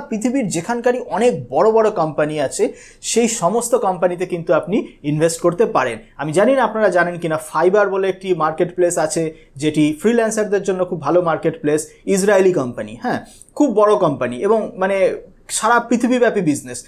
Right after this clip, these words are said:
তো আলটিমেট কথা হলো, এই যে সারা পৃথিবীব্যাপী যে সমস্ত টেকনোলজিক্যালি অ্যাডভান্সড বিজনেস আছে, যারা ইন্ডিয়াতে নেই বা ইন্ডিয়া থেকে ইনভেস্ট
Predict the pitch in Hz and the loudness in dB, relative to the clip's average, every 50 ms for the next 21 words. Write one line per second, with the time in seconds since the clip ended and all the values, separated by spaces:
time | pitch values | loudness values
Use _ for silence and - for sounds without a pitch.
0 | - - _ _ - 320 - - - 190 226 233 220 277 277 302 277 277 - 208 | -20 -20 _ _ -2 -2 -2 0 2 2 2 2 2 2 2 2 0 0 0 -2
1 | 190 190 220 226 226 226 226 240 233 - 220 240 240 233 269 254 - - - 185 | 0 0 0 -2 2 2 2 2 2 -2 -2 -2 -2 -2 -2 -4 -4 -2 -2 0
2 | 208 214 220 220 185 180 170 202 196 214 208 202 190 180 214 208 165 160 170 165 | 2 2 2 2 0 -2 -2 -2 -2 0 2 2 2 2 0 -4 -2 -2 -4 -4
3 | - 196 196 190 - - - 190 190 - 185 180 - 220 220 226 220 220 220 214 | -4 -6 -8 -8 -6 -2 -2 -2 0 0 -2 -2 -2 -2 0 0 0 0 2 0
4 | 214 208 190 147 139 139 139 143 165 175 165 - 147 135 147 147 143 156 175 175 | 2 2 4 2 2 0 -2 -2 -2 -2 -2 -4 -4 -4 -4 -4 -2 -2 -2 -2
5 | 170 - - - - - - 233 185 - - - - _ - 135 143 165 156 175 | -4 -4 -4 -4 -2 0 2 2 2 0 -2 -10 -20 _ -12 -4 -2 0 2 2
6 | 165 160 - 170 160 160 156 165 175 175 170 175 165 156 190 220 226 170 139 165 | 2 0 0 -4 -2 0 2 4 4 4 2 2 0 2 2 2 0 0 -2 -4
7 | 160 - 170 160 160 160 175 180 170 175 175 165 185 - 147 147 143 143 165 165 | -4 -4 -6 -8 -4 0 0 0 0 -2 -6 -8 -8 -8 -8 -8 -4 -4 -4 -4
8 | - | -4